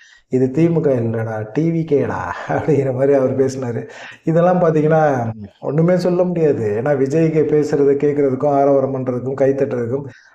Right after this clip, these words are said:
மிகப்பெரிய அளவுல ஒரு கும்பல் இருந்துகிட்டே தான் இருக்கு. அதே போல தி மு க அப்படின்னாலும் சரி, பிரச்சனைகள் அப்படின்னாலும் சரி, ரெண்டையுமே ஒண்ணுமே செய்ய முடியாது. ரெண்டும் ஒண்ணு சேர்ந்தது தான். ஃபெவிகால் போட்டு ஒட்டின மாதிரி தான். நான் இன்னமும் சொல்றேன், தி மு கவை எதிர்ப்பேன், தி மு க எதிரி. தி மு க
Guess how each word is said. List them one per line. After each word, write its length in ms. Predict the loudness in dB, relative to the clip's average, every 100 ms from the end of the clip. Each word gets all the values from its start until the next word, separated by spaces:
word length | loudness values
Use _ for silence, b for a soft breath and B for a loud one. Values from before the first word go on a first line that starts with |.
| -2
மிகப்பெரிய 420 | 0 2 4 4
அளவுல 340 | 4 4 4 4
ஒரு 160 | 4 2
கும்பல் 280 | 0 0 0
இருந்துகிட்டே 420 | 0 2 2 2 2
தான் 200 | 2 2
இருக்கு. 340 | 2 0 -2 -6 B B -6
அதே 240 | 0 2
போல 180 | 4 2
தி 140 | 2 2
மு 120 | 2
க 80 | 4 2 2 -2
அப்படின்னாலும் 580 | -2 0 2 4 2 2
சரி, 200 | 2 2
பிரச்சனைகள் 560 | 2 0 0 0 2 2
அப்படின்னாலும் 480 | 0 -2 0 -2 -2
சரி, 240 | -2 0
ரெண்டையுமே 420 | 0 0 -2 0 -2
ஒண்ணுமே 360 | -2 -2 -2 -2
செய்ய 220 | -2 -2
முடியாது. 280 | -2 -2 -2
ரெண்டும் 280 | -2 0 0
ஒண்ணு 160 | 0
சேர்ந்தது 400 | -2 -2 -2 -4
தான். 180 | -6 -10 B B B
ஃபெவிகால் 420 | 0 2 2 2
போட்டு 200 | 2 2
ஒட்டின 280 | 0 0 -4
மாதிரி 260 | -2 -4 -4
தான். 240 | -4 -6 -8 -6
நான் 200 | -4 -4
இன்னமும் 400 | -4 -2 0 0 0
சொல்றேன், 300 | 0 -2 -2
தி 140 | 0
மு 140 | 0 2
கவை 240 | 2 2
எதிர்ப்பேன், 420 | 2 -2 -2 -4 -2
தி 120 | -2
மு 120 | -2
க 120 | -2 -2
எதிரி. 320 | -2 -4 -4 -10 B B B _
தி 120 | 0
மு 100 | 2
க 80 | 2